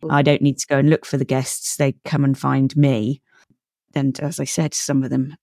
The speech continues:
Speaker 2: get short thrift. <laughs> The ones that, sometimes I get messages, I was like, "Well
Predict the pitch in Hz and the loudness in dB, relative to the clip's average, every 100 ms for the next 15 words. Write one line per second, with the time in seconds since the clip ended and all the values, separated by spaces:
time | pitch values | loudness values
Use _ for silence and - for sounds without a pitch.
0 | _ - 131 _ - - - 160 139 - | _ -8 -8 _ -16 -8 -2 0 0 -4
1 | - 165 170 - - - - 339 - 294 | 0 2 2 0 -12 -8 -6 -6 -4 -4
2 | - 294 311 262 359 302 - 233 262 240 | -2 -2 -4 -4 -8 -10 -12 -6 -4 -4
3 | 220 214 - 440 - - 269 359 359 381 | -2 -4 -4 -6 -6 -2 -2 -2 -4 -2
4 | 339 254 247 233 214 196 247 294 190 185 | -2 -2 -2 -4 -4 -4 -2 -2 -4 -4
5 | 156 170 - - 605 480 | -4 -6 -6 -2 2 2